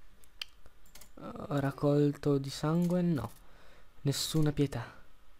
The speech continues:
Capitolo uno, gli appartamenti, la metropolitana, la fogna, l'ospedale, il tetto. Facciamo l'ospedale.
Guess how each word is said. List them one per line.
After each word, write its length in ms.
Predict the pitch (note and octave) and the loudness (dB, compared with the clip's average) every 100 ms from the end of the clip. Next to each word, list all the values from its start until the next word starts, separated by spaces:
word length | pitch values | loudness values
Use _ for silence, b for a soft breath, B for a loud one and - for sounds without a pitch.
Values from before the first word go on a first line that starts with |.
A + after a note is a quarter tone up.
| - - - b b b b b b - | -16 -14 -16 b b b b b b -14
Capitolo 480 | - D3 D3+ - D3 | -10 -2 0 6 10
uno, 160 | D3 D3 | 12 12
gli 80 | C#3 | 12
appartamenti, 640 | C#3 - C#3 D#3+ F3+ E3 | 10 6 6 6 4 2
la 80 | C3+ | 2
metropolitana, 1040 | C3 C#3+ C#3+ C#3 C#3 F3+ F#3 F#3 F#3 F3+ | 2 2 2 2 2 4 4 4 4 4
la 160 | C#3 B2+ | 2 2
fogna, 460 | - A#2 A#2 A#2+ | 0 2 2 0
l'ospedale, 800 | A#2 A#2 - B2+ C3 C#3 C#3+ D3 | 0 -2 -4 -4 -2 0 0 -2
il 240 | G#3+ E3+ | -4 -6
tetto. 540 | - E3 - - B2+ B2+ | -2 -4 -4 -8 -8 -6
Facciamo 380 | - - D3 D3 | -4 -2 2 2
l'ospedale. 600 | C#3 - C3 A2+ A#2 A#2+ | 0 -2 -2 -2 -4 -8